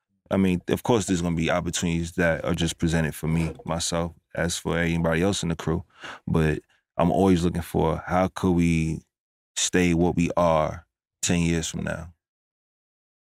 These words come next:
And then when we reach that mark, how could we get it to the next ten years? You know what I'm saying? So it's just always about vision.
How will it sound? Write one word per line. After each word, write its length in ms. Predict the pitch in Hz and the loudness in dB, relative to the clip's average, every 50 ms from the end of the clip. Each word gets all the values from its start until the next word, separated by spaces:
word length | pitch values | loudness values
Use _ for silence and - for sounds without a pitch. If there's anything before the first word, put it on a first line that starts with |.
| _ | _
And 160 | - 85 85 78 | -4 -2 0 0
then 520 | 80 80 80 78 78 80 76 80 85 92 - | 0 0 0 0 -2 -4 -6 -10 -12 -12 -6
when 200 | - 85 82 82 | -2 0 2 2
we 100 | 80 82 | 4 4
reach 240 | 82 82 85 80 - | 4 2 2 2 2
that 160 | - 90 85 | 2 2 2
mark, 300 | 82 82 80 73 - - _ _ _ _ _ _ _ _ _ - | 2 2 0 0 -2 -4 _ _ _ _ _ _ _ _ _ -4
how 140 | 92 85 82 | 0 0 0
could 120 | - 87 | 2 2
we 80 | 82 80 | 2 2
get 180 | 78 85 80 80 | 4 2 2 2
it 160 | 76 55 - - - - | 2 0 -4 -10 -10 -6
to 160 | - 87 80 | -2 0 0
the 100 | 80 78 | 0 2
next 300 | 71 92 92 76 - - | 2 0 0 0 -2 -6
ten 180 | - 87 78 76 | -4 -4 -2 -2
years? 460 | 73 69 60 53 55 62 - - - _ _ _ _ _ _ - | -2 -2 -2 -4 -6 -8 -12 -16 -18 _ _ _ _ _ _ -2
You 120 | 80 87 | 0 0
know 60 | 82 | 2
what 60 | 80 82 | 2 0
I'm 40 | |
saying? 420 | 82 - 85 82 85 85 85 87 92 _ _ _ _ - - - - | -2 -2 0 0 0 0 -2 -4 -6 _ _ _ _ -20 -20 -18 -6
So 220 | - - 92 95 101 | 0 2 4 4 4
it's 100 | 95 95 | 6 4
just 120 | 98 87 | 4 4
always 280 | 78 87 90 87 82 82 | 4 4 4 4 4 2
about 460 | 80 80 82 82 82 80 76 - - - | 0 2 2 2 2 2 0 -4 -6 -6
vision. 540 | 90 85 80 92 98 98 82 78 78 80 80 | -6 0 2 4 4 4 2 0 -4 -8 -10